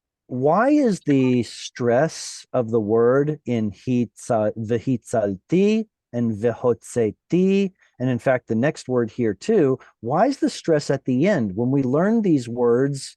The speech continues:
in, like, level A, the stress should go here. Ga'alti. But here it's vega'alti.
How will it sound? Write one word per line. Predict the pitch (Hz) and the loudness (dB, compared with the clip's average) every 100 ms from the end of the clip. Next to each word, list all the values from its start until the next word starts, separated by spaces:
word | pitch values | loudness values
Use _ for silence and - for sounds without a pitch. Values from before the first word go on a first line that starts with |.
| _ | _
in, | 120 113 | -4 -2
like, | 113 101 | -2 -2
level | 117 123 107 101 | -2 -2 -2 -2
A, | 180 175 120 143 - _ - | 2 2 2 0 -6 _ -8
the | |
stress | 170 - 254 233 | -8 -2 -2 -2
should | 294 | -4
go | 240 233 | 0 2
here. | 214 269 214 92 - _ _ _ _ _ - | 2 0 0 -2 -6 _ _ _ _ _ -4
Ga'alti. | 139 165 - 208 247 240 202 160 - 139 113 85 69 _ _ _ _ - | 0 0 -2 2 4 4 4 4 0 -2 -4 -4 -10 _ _ _ _ -10
But | 110 | -4
here | 160 208 | 0 2
it's | 120 - | 0 -2
vega'alti. | 95 90 107 98 92 98 98 95 156 226 214 107 | -6 -4 -2 -4 -8 -8 -8 -4 0 2 2 -2